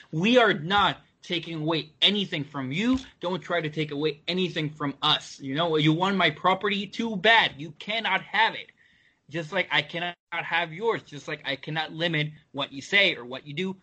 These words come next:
Don't try to take my stuff so that I won't try to take yours. And I feel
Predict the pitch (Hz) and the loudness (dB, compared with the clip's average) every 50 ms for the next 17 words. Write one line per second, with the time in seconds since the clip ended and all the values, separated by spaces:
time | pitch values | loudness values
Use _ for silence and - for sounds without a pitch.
0 | _ _ 156 190 202 190 - - 196 190 185 165 147 - 165 175 160 - 143 131 | _ _ -6 -6 -6 -6 -8 -4 -4 -4 -4 -4 -4 -2 -2 -2 -2 -2 -8 -4
1 | 139 156 175 180 175 - - 196 190 190 190 - _ _ - - 165 151 143 143 | -2 0 0 0 -2 -4 -4 -4 -4 -4 -4 -8 _ _ -12 -10 -8 -6 -6 -6
2 | 143 - 151 160 170 156 151 151 143 151 147 135 123 123 - - 123 107 - 127 | -6 0 0 0 0 0 -2 -4 -4 -2 -2 -4 -4 -4 -10 -12 -12 -12 -10 -10
3 | 127 107 80 - - - _ _ _ _ _ _ - _ _ _ _ _ _ 160 | -10 -10 -10 -14 -18 -20 _ _ _ _ _ _ -20 _ _ _ _ _ _ -2
4 | 165 165 160 143 - _ - 156 160 151 - - - 190 190 | -2 -2 -4 -8 -14 _ -4 -4 -4 -4 -4 -8 -8 -8 -8